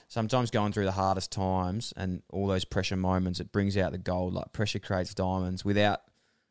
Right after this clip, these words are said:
without having a shit time and bottoming out, you don't really learn too much about yourself, and you probably don't actually soul,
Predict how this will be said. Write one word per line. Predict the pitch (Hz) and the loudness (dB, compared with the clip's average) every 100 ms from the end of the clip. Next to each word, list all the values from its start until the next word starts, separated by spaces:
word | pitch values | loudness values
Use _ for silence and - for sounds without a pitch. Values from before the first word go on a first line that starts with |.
| _ | _
without | 104 107 120 | 2 4 6
having | 113 107 | 4 4
a | |
shit | 95 101 - | 0 -4 -2
time | 98 95 | 0 0
and | 92 90 | 0 2
bottoming | 92 90 90 92 | 0 0 -2 -2
out, | 90 73 | -2 -2
you | |
don't | 95 92 | -2 -2
really | 98 98 92 90 - | -2 0 -2 -4 -4
learn | 95 95 95 | -2 0 0
too | 101 | -2
much | 92 90 | -2 -2
about | 90 90 | 0 0
yourself, | 80 - 92 90 | 0 0 -2 -2
and | 92 | -4
you | 92 | -2
probably | 113 107 | 2 2
don't | 101 95 | 4 2
actually | 92 - 90 | -2 -4 -4
soul, | - 90 92 101 | -2 -2 -4 -6